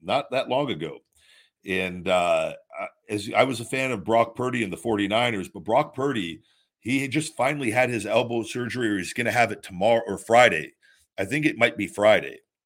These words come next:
Thursday or Friday this week. It's been de-, it's been delayed since February, uh, early February because of the swelling, which I know from when I had complications with my ankle, it stayed swollen for, like, over a month,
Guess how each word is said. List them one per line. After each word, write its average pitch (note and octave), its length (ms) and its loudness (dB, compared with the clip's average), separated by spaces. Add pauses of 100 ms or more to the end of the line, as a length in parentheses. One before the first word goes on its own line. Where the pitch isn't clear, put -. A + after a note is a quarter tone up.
(800)
Thursday C3+ 380 0
or G#2 100 2
Friday E2 480 0
this - 240 -14
week. - 220 -20 (260)
It's G#2 160 -8
been E3+ 200 0
de-, D#3+ 120 -4
it's A#2+ 160 -4
been E3+ 180 -4
delayed C#3+ 380 0
since G2+ 240 -12
February, F2+ 840 -4 (540)
uh, F#2+ 360 4 (240)
early C3+ 260 0
February G2 600 -2
because G2+ 440 -6
of F#2 220 -12
the F#2 80 -14
swelling, A2 580 -2
which G#2 200 -6
I A#2 140 6
know B2 200 2
from G#2+ 220 -4
when G#2 80 -2
I G2+ 60 2
had G#2 120 -2
complications G#2+ 600 -4
with F#2+ 100 -6
my F#2+ 100 0
ankle, G#2 300 0
it F#2 80 -12
stayed A#2+ 240 0
swollen A#2+ 480 2
for, G#2+ 100 -4
like, F#2 160 -2
over F#2+ 200 2
a D#2 60 -2
month, F#2+ 300 0